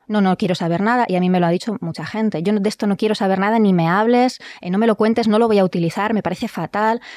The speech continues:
Entonces lo que hacemos es el elefante en la habitación, ¿no? Nos creamos a nosotras mismas una incomodidad de que hay una cosa que está ocurriendo en el mundo de la que no nos interesamos y nos quedamos fuera y nos quedamos en este lado de la brecha, en el de los que saben menos.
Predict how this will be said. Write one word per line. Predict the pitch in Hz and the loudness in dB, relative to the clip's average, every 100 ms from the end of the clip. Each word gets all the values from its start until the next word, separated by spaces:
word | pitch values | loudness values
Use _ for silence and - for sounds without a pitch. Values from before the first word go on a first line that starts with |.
| - - | -20 -14
Entonces | 202 202 | -10 -6
lo | 226 | -4
que | 226 | -4
hacemos | 254 254 254 | -2 -2 -2
es | - - 208 | -6 -10 -4
el | 185 | -2
elefante | 175 196 190 | 0 -2 0
en | 170 | 0
la | |
habitación, | 160 151 165 - 151 156 | 0 -2 -6 -8 -8 -6
¿no? | 294 - | -6 -6
Nos | 196 | -6
creamos | - 185 202 | -2 -2 0
a | 214 | 0
nosotras | 208 208 208 | -2 -2 -2
mismas | 208 214 208 | -2 -2 -2
una | 202 | -2
incomodidad | 202 202 208 214 240 | 0 0 2 2 2
de | 190 | 0
que | 180 | 0
hay | 190 | 0
una | 190 | 0
cosa | 196 196 | -2 -6
que | 170 | -8
está | 180 | -10
ocurriendo | 170 185 190 | -6 -2 0
en | 190 | 2
el | 190 | 2
mundo | 202 220 254 339 - - - | 4 4 4 0 -10 -20 -8
de | 180 | -4
la | 170 | -4
que | 160 | -2
no | 247 | 0
nos | 208 240 | 2 2
interesamos | 226 214 214 226 262 415 - - - | 2 0 0 0 0 -2 -10 -18 -6
y | 196 | -4
nos | - | -2
quedamos | 175 185 185 | -2 0 0
fuera | - 165 180 339 | -4 -4 -2 -2
y | 208 | -4
nos | - | -2
quedamos | 190 196 - | 0 -2 0
en | 208 | -4
este | - | -2
lado | 220 196 175 | 0 2 4
de | |
la | 160 156 | 2 2
brecha, | 156 - 262 | -2 -4 -2
en | 214 | 0
el | 180 | 2
de | 170 | 0
los | 165 | -2
que | |
saben | 170 180 180 175 | -6 -2 0 0
menos. | 151 170 269 | 0 -2 -4